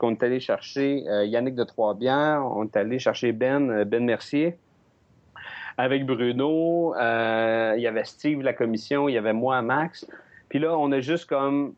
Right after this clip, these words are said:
on a fait comme un all-star team, genre, puis on, on a parlé de, The Expendables, tu sais. Fait que, puis, c'est, c'est un peu comme ça qu'on, qu'on, qu'on voyait le projet aussi, tu sais, mais sans que ce soit, euh, élitiste, tu sais. Puis à la base,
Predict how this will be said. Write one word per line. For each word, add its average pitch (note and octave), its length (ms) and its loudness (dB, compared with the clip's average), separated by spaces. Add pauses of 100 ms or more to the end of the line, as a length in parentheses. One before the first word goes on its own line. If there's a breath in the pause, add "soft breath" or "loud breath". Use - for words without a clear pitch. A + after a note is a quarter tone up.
(160)
on B2 200 0
a B2+ 80 2
fait D#3 180 -2
comme C3+ 160 0
un B2 180 2
all-star C#3 520 0
team, D#3+ 420 0
genre, C#3 560 -2
puis C#3 160 0
on, A#2+ 140 -4
on B2 80 2
a A#2+ 80 4
parlé C3 340 2
de, B2 240 2
The A#2+ 120 -2
Expendables, A#2 640 2
tu - 40 -20
sais. C#3 160 -4 (580 loud breath)
Fait C#3+ 140 2
que, C#3+ 40 -12
puis, D3 300 0 (200)
c'est, - 420 -4
c'est - 140 -6
un D#3 60 2
peu F#3+ 120 0
comme G3 160 2
ça F#3+ 140 -2
qu'on, B2 640 2 (180)
qu'on, - 160 0
qu'on - 180 -2
voyait C#3+ 200 2
le D3 80 0
projet D3+ 320 0
aussi, F3+ 340 -6
tu - 80 -12
sais, E3+ 120 0
mais C3 120 2
sans C3+ 240 -2
que C3+ 80 -12
ce D3+ 100 2
soit, D3+ 280 -2
euh, B2 960 0
élitiste, C3+ 540 -4
tu - 120 -6
sais. F3+ 60 -2
Puis C#3+ 280 -2 (160)
à - 60 0
la B2+ 140 2
base, F3+ 500 -2